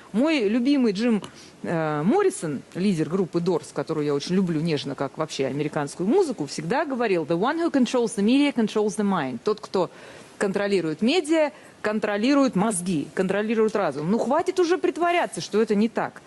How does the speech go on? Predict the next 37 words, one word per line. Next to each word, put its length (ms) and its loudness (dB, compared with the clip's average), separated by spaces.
Это, 280 -2
это 180 -2
не 120 2
потому, 280 2
что 120 0
мы 100 0
такие 340 0
хитрые, 720 -2
такие 360 -2
коварные, 800 0
вот 180 -2
нас 180 -4
спецслужбисты 760 0
так 200 -2
научили. 400 0
К 60 -8
сожалению, 480 0
они 80 4
нас 180 0
ничему 280 0
не 120 4
учили, 260 2
мы, 120 2
может 200 0
быть, 140 -4
тогда 260 0
эффективнее 460 0
работали, 520 0
и 80 2
вот 140 2
эти 140 2
вот 140 4
то, 80 2
что 160 -2
они 140 2
сейчас 240 -2
вскрыли, 640 2